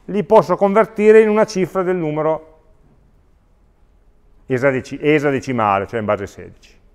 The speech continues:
Quindi quattro cifre le converto, scrivo un numero, quattro cifre le converto, scrivo un numero. Cosa che non posso fare in decimale, eh, non posso convertire pezzi a pezzi.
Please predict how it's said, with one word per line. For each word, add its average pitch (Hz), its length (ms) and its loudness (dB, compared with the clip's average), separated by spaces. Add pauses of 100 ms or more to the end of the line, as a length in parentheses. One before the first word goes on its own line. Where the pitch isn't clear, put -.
(760)
Quindi 120 200 -10
quattro 226 280 2
cifre 254 300 0
le 226 100 4
converto, 196 440 4
scrivo 165 220 -4
un 147 80 -2
numero, 113 280 -2
quattro 185 240 0
cifre 226 280 -4
le 196 60 2
converto, 175 380 0
scrivo 139 220 -6
un 120 100 -6
numero. 87 480 -14 (400)
Cosa 190 160 2
che 185 60 4
non 160 160 0
posso 202 240 4
fare 170 160 6
in 151 60 0
decimale, 131 560 2
eh, - 20 -2
non 123 100 -6
posso 180 240 -2
convertire 147 520 2
pezzi 147 240 -2
a 131 40 4
pezzi. 98 500 -4